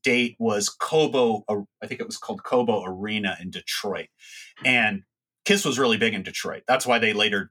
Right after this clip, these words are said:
did Detroit Rock City as a tribute to the town, because Detroit was a great rock and roll town, and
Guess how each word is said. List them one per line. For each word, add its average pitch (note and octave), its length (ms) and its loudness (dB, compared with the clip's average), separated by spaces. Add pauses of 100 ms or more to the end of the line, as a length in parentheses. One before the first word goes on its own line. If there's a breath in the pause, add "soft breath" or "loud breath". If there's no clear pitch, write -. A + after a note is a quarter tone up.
did G2 300 -4
Detroit A2 340 0
Rock G2+ 240 0
City A2+ 320 0
as F#2 140 -4
a G2 60 -12
tribute A2+ 420 -2
to G#2+ 80 -6
the - 100 -12
town, G2+ 340 -8
because G#2 280 -10
Detroit B2 400 0
was A2+ 140 -2
a A2+ 40 -4
great A2 240 -2
rock G2+ 220 2
and G2 120 -8
roll A2 200 -2
town, E2+ 420 -8 (560)
and G#2 400 0